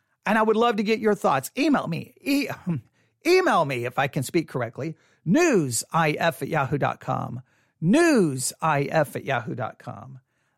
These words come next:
That's newsif at yahoo dot com. Nothing more embarrassing than your voice cracking in the middle of a live broadcast. newsif at yahoo dot com.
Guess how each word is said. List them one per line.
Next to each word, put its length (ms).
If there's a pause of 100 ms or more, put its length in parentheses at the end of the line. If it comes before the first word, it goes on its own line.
That's 360
newsif 1400
at 80
yahoo 400
dot 420 (240)
com. 240 (100)
Nothing 340
more 180
embarrassing 480
than 120
your 120
voice 320
cracking 420
in 80
the 60
middle 280
of 140
a 100 (100)
live 280
broadcast. 560 (640)
newsif 1120
at 100
yahoo 260
dot 220
com. 200